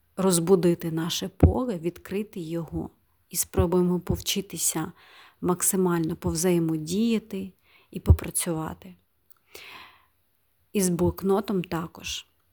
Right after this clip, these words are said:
І ще перше, що я прошу вас зробити, завдання, це написати намір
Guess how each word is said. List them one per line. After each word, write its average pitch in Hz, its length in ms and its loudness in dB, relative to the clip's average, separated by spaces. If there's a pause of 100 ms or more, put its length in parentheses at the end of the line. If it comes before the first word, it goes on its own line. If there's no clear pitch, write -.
(400)
І 190 540 4 (800)
ще 269 440 2
перше, 180 460 0
що - 200 -6
я 160 120 -4
прошу 170 380 -6
вас 175 180 -6
зробити, 175 540 0
завдання, 165 840 -4 (880)
це 175 400 2 (260)
написати 220 600 -2
намір 165 640 0